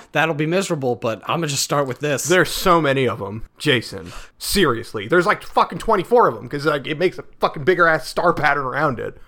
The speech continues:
Speaker 1: So you collect the, like, ten Soras that are there, and you're like, "Man, I still need, like, another hundred and ninety Soras."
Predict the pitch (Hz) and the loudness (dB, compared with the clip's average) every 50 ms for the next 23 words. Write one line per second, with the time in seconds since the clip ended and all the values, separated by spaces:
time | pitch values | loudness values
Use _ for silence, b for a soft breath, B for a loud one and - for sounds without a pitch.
0 | b b _ - - 226 240 185 - 240 262 254 254 - 196 180 208 190 180 165 | b b _ -8 -4 -4 -4 0 2 2 2 2 0 -4 -4 -2 0 0 0 -2
1 | 139 139 - 165 160 143 123 - - - 165 165 185 190 180 - 202 196 175 147 | -4 -4 -2 -2 -2 -2 -2 -4 -4 -2 -2 0 0 -2 0 2 4 4 4 4
2 | 139 156 147 131 123 127 170 180 160 147 139 143 143 151 143 139 127 - 196 240 | 2 0 0 0 0 2 2 2 2 2 0 0 0 0 0 0 0 2 2 2
3 | 226 180 165 180 185 - - - 196 233 254 233 185 220 202 151 175 180 165 151 | 2 2 0 0 -2 -2 -2 -2 0 0 0 0 0 0 0 2 0 0 2 2
4 | 151 160 185 208 180 - 180 180 180 175 180 165 175 156 143 135 135 147 143 139 | 0 2 2 0 0 0 -2 -4 -2 -4 -4 -4 -2 -2 0 0 0 -2 -2 -4
5 | 139 123 - - 147 151 147 123 95 87 202 - - | -6 -6 -6 -4 -2 0 0 -2 -2 -4 -8 -12 -14